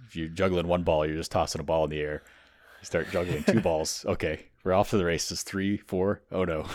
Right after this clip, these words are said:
Speaker 1: <laughs> I'm gonna start
Speaker 2: Oh,
Speaker 1: dropping
Speaker 2: yeah.
Speaker 1: balls,
Speaker 2: Yeah.
Speaker 1: and I'm gonna start flying poorly. So,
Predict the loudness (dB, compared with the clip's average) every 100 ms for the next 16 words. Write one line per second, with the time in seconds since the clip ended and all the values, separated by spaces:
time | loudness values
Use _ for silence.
0 | -12 2 4 6 6 4 4 2 6 6
1 | 6 4 0 -6 -16 -20 -8 -2 -2 -2
2 | -6 _ _ -10 -6 -2 -2 -2 -4 -4
3 | -2 -4 -2 -6 -8 -4 -2 -4